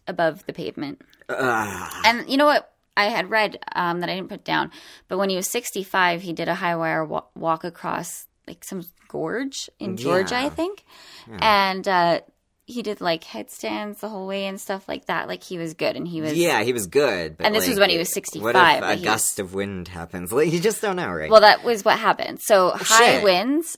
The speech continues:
Speaker 1: and an
Speaker 2: <laughs>
Speaker 1: improperly secured wire.
Speaker 2: Oh, no.
Speaker 1: Uh, he lost his balance and fell. And he was
Speaker 2: Oh.
Speaker 1: pronounced dead at the hospital.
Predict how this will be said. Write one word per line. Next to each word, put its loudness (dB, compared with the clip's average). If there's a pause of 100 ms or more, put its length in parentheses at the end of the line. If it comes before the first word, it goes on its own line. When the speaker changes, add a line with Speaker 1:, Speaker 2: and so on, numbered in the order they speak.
(140)
Speaker 1:
and 4
an 4
Speaker 2:
<laughs> -8
Speaker 1:
improperly 2
secured -6
wire. 2 (140)
Speaker 2:
Oh, -10
no. -8 (280)
Speaker 1:
Uh, 4
he -8
lost -2
his -8
balance -2
and -8
fell. -10 (180)
And -2
he -4
was -4
Speaker 2:
Oh. -12
Speaker 1:
pronounced -2
dead 0
at -4
the -8
hospital. -8